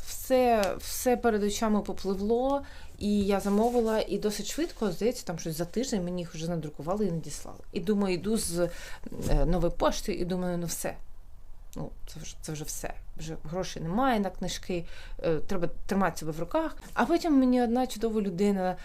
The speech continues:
пише: каже: "Давай зустрінемося", давно не бачилися. То ми зустрічаємося, і вона мені дарує, що не рахується за придбання, але це, це теж нова книга, тому я вам її покажу. Філіп Пулман,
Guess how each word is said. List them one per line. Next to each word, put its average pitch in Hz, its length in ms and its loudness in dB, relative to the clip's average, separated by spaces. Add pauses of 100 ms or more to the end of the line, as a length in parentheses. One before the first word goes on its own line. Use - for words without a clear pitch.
(140)
пише: 233 300 2
каже: 196 240 -2
"Давай 185 260 2
зустрінемося", 233 640 0
давно 175 200 -2
не 214 80 2
бачилися. - 580 -2 (360)
То 208 100 2
ми 294 100 4
зустрічаємося, 339 720 0
і - 140 0
вона 220 240 2
мені 262 200 6
дарує, 208 640 0 (1120)
що 190 440 4 (100)
не 220 180 6
рахується 208 640 0
за 175 140 2
придбання, 170 720 -2
але 208 400 2
це, 202 640 -2
це 190 160 -2
теж 185 280 0
нова 165 180 -2
книга, 277 300 -4
тому 214 140 -2
я 214 60 0
вам 202 100 0
її 180 100 -4
покажу. 202 300 -4 (320)
Філіп 214 340 2
Пулман, 180 360 0